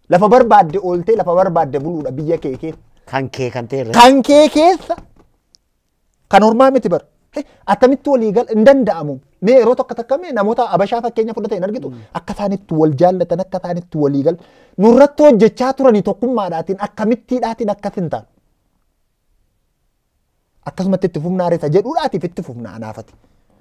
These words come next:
Speaker 2: Mhm.
Speaker 1: Mee dhaloota haaraan. Bar Oromoon hin komatamu.
Speaker 2: Mhm.
Speaker 1: Tasumaa Oromoon komatamuu hin danda'u, hin komatamus. Because waggoota amma kanaadha akka anaafati quba wal hin qabaanne. Sekomaandoon Maccaan,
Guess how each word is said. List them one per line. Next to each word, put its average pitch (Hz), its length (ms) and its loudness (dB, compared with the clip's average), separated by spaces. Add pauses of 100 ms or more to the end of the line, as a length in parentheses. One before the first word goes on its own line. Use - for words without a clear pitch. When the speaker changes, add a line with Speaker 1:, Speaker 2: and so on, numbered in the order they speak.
Speaker 2:
Mhm. 123 300 -10
Speaker 1:
Mee 139 120 -8
dhaloota 139 360 -2
haaraan. 113 340 -10 (480)
Bar 233 160 6
Oromoon 214 320 4
hin 220 80 -2
komatamu. 185 360 0 (160)
Speaker 2:
Mhm. 110 260 -12 (100)
Speaker 1:
Tasumaa 220 360 4
Oromoon 190 280 0
komatamuu 160 380 -2
hin 156 80 -4
danda'u, 165 220 -2
hin 139 80 -8
komatamus. 143 500 -8 (500)
Because 247 340 6
waggoota 240 560 8
amma 269 380 0
kanaadha 240 520 0 (480)
akka 269 300 0
anaafati 208 360 2
quba 247 220 4
wal 226 120 10
hin 196 100 4
qabaanne. 175 540 0 (800)
Sekomaandoon 220 840 6
Maccaan, 220 440 2